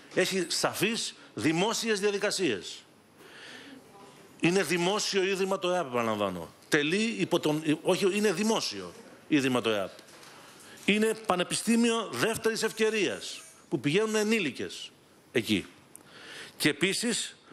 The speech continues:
το, το εαπ είναι ισότιμο με τα άλλα πανεπιστήμια. Τα δίδακτα δεν αναιρούν την έννοια του δημόσιου χαρακτήρα του εαπ. Έχει την ιδιομορφία ότι είναι δεύτερης, επαναλαμβάνω, ευκαιρίας πανεπιστήμιο. Και οι διαδικασίες του υπάγονται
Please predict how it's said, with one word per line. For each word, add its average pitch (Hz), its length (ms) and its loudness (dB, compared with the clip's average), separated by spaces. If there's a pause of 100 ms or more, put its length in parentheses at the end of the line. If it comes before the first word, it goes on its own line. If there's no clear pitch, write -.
(760)
το, 135 360 4
το 147 100 4
εαπ 196 260 2
είναι 202 140 4
ισότιμο 175 560 0
με 139 100 0
τα 131 120 -2
άλλα 123 140 0
πανεπιστήμια. 123 720 0 (1160)
Τα 175 120 4
δίδακτα 202 360 2
δεν 226 100 2
αναιρούν 190 440 2
την 143 140 0
έννοια 131 460 0 (260)
του 147 80 2
δημόσιου 135 400 2
χαρακτήρα 117 580 0 (280)
του 113 100 2
εαπ. 113 280 2 (320)
Έχει 202 160 2
την 202 120 4
ιδιομορφία 160 460 2
ότι 196 100 0
είναι 214 120 2
δεύτερης, 208 480 0
επαναλαμβάνω, 165 580 0 (160)
ευκαιρίας 190 600 2 (220)
πανεπιστήμιο. 135 580 0 (560)
Και - 120 2
οι - 20 6
διαδικασίες 151 580 0
του 214 80 -2
υπάγονται 196 560 0